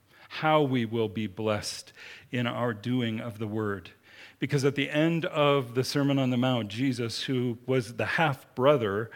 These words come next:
of James, also spoke of the difference between hearing and doing the word. As we read in the story just a little bit earlier, "Everyone then who hears these words of mine and does them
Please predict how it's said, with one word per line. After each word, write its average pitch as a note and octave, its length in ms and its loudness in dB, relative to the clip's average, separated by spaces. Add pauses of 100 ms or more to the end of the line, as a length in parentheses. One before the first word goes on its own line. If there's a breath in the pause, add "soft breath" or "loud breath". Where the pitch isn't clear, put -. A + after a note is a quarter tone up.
(380 loud breath)
of A#2 360 -4 (120)
James, C3+ 760 -2 (440 loud breath)
also D#3 440 6
spoke D3 420 2
of B2 140 -2
the C3 100 0
difference A#2 1000 -4 (420 loud breath)
between C3+ 400 2
hearing C#3+ 640 2
and A#2 160 -2
doing C3+ 500 2
the B2 100 -2
word. A#2 500 0 (920 loud breath)
As C#3 140 2
we C3+ 120 4
read D3 400 8 (160)
in C#3+ 240 2
the B2+ 100 0
story B2 640 4 (380 loud breath)
just C#3+ 200 -2
a D#3 60 6
little D3+ 260 6
bit C#3 220 4
earlier, B2+ 460 2
"Everyone D3 520 2
then C#3+ 220 6
who C#3 180 4
hears D#3 440 2
these C#3 280 2
words C#3 340 2
of A#2+ 180 0
mine C3+ 340 2
and A#2+ 180 -2
does C#3 380 4
them A2 380 -2